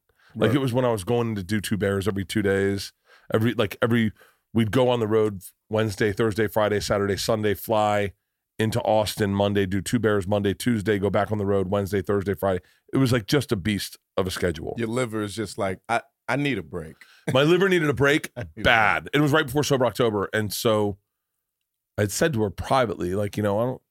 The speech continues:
Speaker 1: you know, I'm just concerned. I don't wanna get my numbers, like, crazy and
Speaker 2: Right.
Speaker 1: you to tell me I gotta stop partying."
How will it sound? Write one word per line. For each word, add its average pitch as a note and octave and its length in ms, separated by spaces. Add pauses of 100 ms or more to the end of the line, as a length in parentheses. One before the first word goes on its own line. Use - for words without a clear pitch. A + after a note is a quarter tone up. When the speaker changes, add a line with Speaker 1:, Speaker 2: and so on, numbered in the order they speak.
(220)
Speaker 1:
you A2 40
know, G#2+ 100
I'm A2 160
just - 360
concerned. G#2 760 (180)
I A2+ 40
don't A#2 100
wanna A2 120
get A2+ 180
my G#2 120
numbers, G2 320
like, F2 100
crazy F#2 380
and F#2+ 160 (240)
Speaker 2:
Right. G2+ 140
Speaker 1:
you A2+ 60
to A2 60
tell A#2 180
me G#2+ 100
I G#2 60
gotta G2+ 120
stop - 240
partying." G2 360